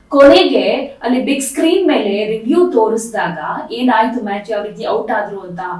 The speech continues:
ಇಶಾನ್ ಕಿಶಾನ್ ಬಗ್ಗೆ ತೋರಿಸಿದಾಗ ಪೆವಿಲಿಯನ್‌ಗೆ ಹೋಗಿ ಡ್ರೆಸ್ಸಿಂಗ್ ರೂಮ್ ನಲ್ಲಿ ಕೂತಂತಹ ಇಶಾನ್ ಕಿಶಾನ್ಗೆ ಶಾಕ್ ಆಗುತ್ತೆ, ಜೊತೆಗೆ ತಮ್ಮನ್ ತಾವೇ ಬೈಕೊಳ್ಳೋ ರೀತಿಯಲ್ಲಿ, ಅಪ್ಸೆಟ್ ಆಗೋ ರೀತಿಯಲ್ಲಿ ಕಾಣಿಸ್ತಾರೆ.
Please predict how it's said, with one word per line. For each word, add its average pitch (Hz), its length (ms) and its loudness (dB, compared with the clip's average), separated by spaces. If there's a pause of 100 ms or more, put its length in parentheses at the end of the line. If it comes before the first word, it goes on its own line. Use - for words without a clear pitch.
(440)
ಇಶಾನ್ 254 340 0
ಕಿಶಾನ್ 233 320 -8
ಬಗ್ಗೆ 185 280 -8
ತೋರಿಸಿದಾಗ 233 640 0 (760)
ಪೆವಿಲಿಯನ್‌ಗೆ 359 680 6
ಹೋಗಿ 214 380 0
ಡ್ರೆಸ್ಸಿಂಗ್ 320 420 0
ರೂಮ್ 302 180 6
ನಲ್ಲಿ 262 160 2
ಕೂತಂತಹ 220 560 -6 (420)
ಇಶಾನ್ 339 480 4
ಕಿಶಾನ್ಗೆ 254 500 -2
ಶಾಕ್ 262 420 -2
ಆಗುತ್ತೆ, 254 480 -4
ಜೊತೆಗೆ 226 720 -10 (100)
ತಮ್ಮನ್ 220 360 -2
ತಾವೇ 247 260 0
ಬೈಕೊಳ್ಳೋ 254 520 -2
ರೀತಿಯಲ್ಲಿ, 240 480 -6
ಅಪ್ಸೆಟ್ 294 460 -6
ಆಗೋ 233 220 0
ರೀತಿಯಲ್ಲಿ 208 400 -6
ಕಾಣಿಸ್ತಾರೆ. 180 720 -12